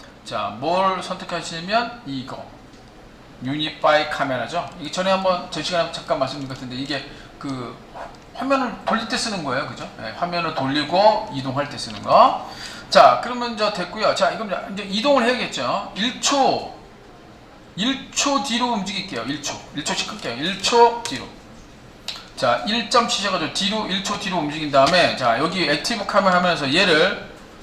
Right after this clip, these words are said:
자, 어떻게 쓰냐면 이렇게 돌립니다. 근데 여기서 돌릴 때 화면을 보세요. 화면. 지금 화면 돌아가는 거죠?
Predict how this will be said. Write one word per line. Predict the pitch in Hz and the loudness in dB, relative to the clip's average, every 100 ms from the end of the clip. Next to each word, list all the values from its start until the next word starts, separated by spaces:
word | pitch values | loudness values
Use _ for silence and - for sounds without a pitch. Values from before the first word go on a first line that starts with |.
| - | -14
자, | - | -4
어떻게 | 117 131 160 | -4 -2 -6
쓰냐면 | 151 170 180 214 214 - - - - - - - - - - - - | -6 -6 -2 0 0 -6 -14 -18 -18 -20 -20 -20 -20 -20 -20 -20 -14
이렇게 | 123 135 156 156 156 - - 131 | -10 0 0 0 -4 -10 -10 -8
돌립니다. | 127 127 123 104 98 117 - - - - - | -6 -6 -6 -8 -6 -6 -6 -12 -18 -18 -8
근데 | 202 180 | -2 2
여기서 | 233 | 2
돌릴 | - 208 254 | 4 4 4
때 | 285 277 - - - - | 10 10 10 4 -10 -14
화면을 | - 339 370 339 240 | 2 6 8 8 6
보세요. | 180 151 | 0 -2
화면. | 196 196 101 95 - - - | -2 -2 -4 -8 -18 -20 -14
지금 | - 196 | -8 -2
화면 | 277 | 0
돌아가는 | 185 214 226 | 4 6 6
거죠? | 226 220 147 - | 6 2 2 0